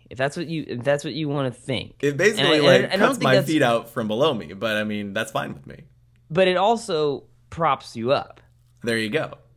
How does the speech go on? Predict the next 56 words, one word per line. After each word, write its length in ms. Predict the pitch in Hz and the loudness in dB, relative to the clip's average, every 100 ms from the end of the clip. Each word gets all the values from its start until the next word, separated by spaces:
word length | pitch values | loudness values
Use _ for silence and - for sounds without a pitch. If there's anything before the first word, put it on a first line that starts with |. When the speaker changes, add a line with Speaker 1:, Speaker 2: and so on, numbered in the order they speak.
| _ | _
Speaker 1:
You 120 | 170 165 | -2 0
know, 220 | 156 151 | 0 -2
because, 300 | 147 165 143 | -2 -2 2
Speaker 2:
<laughs> 560 | 170 - 165 139 - | 2 2 -2 -2 -4
Speaker 1:
because 220 | 143 160 147 | -6 -10 -12
it's 120 | 143 | -4
like, 300 | 151 139 120 - | 0 0 0 -8
if, 160 | 127 127 | -10 -10
if 280 | - 131 127 | -8 -8 -6
you 140 | 143 | -4
weren't, 220 | 156 151 | -2 -2
if 80 | 135 | -4
you, 200 | 156 113 | -2 -2
I 40 | |
mean, 140 | 139 135 | -2 -2
how 180 | 147 151 | -2 -2
could 200 | 160 135 | -4 -8
you 80 | |
s-, 260 | 135 - - | -10 -12 -6
how 160 | 160 233 | -2 0
could 160 | 226 | -2
you 80 | 175 | -6
say 280 | 156 208 247 | -6 -4 -4
something 320 | - 151 120 | -4 -8 -6
like 180 | 113 110 | -8 -4
that 260 | 113 107 - - - | -4 -4 -8 -20 -4
and 200 | 147 147 | -2 0
not 240 | 156 147 147 | 0 0 0
apply 300 | 143 147 127 | -4 -2 -2
it 100 | - | -4
to 80 | |
yourself? 440 | 113 101 - 101 - | -12 -12 -6 -6 -6
I 20 | 110 | -8
mean, 40 | |
Speaker 2:
Exactly. 480 | 98 95 139 139 135 | -8 -6 -4 -2 -2
Speaker 1:
you 120 | 131 | -2
lose 180 | 143 131 | -2 0
all 140 | 120 | 0
your 100 | 117 107 | 0 -2
credibility 460 | 117 101 107 117 | -6 -6 -2 0
Speaker 2:
I'd 60 | 120 | 2
be 80 | 123 | 2
a 40 | |
Speaker 1:
right 60 | 127 | 2
there. 100 | 113 | 0
Speaker 2:
hypocrite. 380 | 73 82 73 - _ _ 147 | -4 -10 -14 -18 _ _ -6
Speaker 1:
You'd 140 | 156 | -2
be 140 | 151 | 0
a 40 | 151 | 0
total 240 | 208 226 | 2 2
hypocrite. 260 | 135 175 147 | 4 2 2
Speaker 2:
<laughs> 180 | 180 - | 0 0
Speaker 1:
You 60 | - | -2
have 140 | 120 - | -4 -2
no 160 | 139 135 | -2 0
credibility. 600 | 131 110 98 76 67 | -4 -6 -8 -10 -14